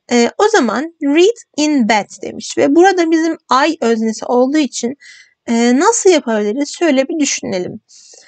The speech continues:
Ee, bakalım. "I" diyelim mesela, aynen olduğu gibi. "Sometimes" ekleyelim. "Sometimes" dedim. Ee, devamında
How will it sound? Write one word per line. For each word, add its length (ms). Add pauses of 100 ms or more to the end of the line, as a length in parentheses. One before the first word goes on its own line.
(320)
Ee, 420 (920)
bakalım. 520 (640)
"I" 280
diyelim 320
mesela, 600
aynen 340
olduğu 320
gibi. 380
"Sometimes" 800
ekleyelim. 600 (2250)
"Sometimes" 840
dedim. 280 (1500)
Ee, 380 (200)
devamında 680